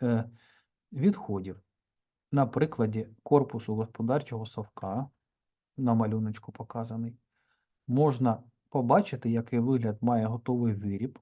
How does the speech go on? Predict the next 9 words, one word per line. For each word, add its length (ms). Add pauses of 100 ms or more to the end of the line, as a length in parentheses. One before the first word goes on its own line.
малюнок 580
А, 320 (1400)
його 400
кресленик 800
В 320 (180)
та 140
розмічена 640
заготовка 640
Б. 340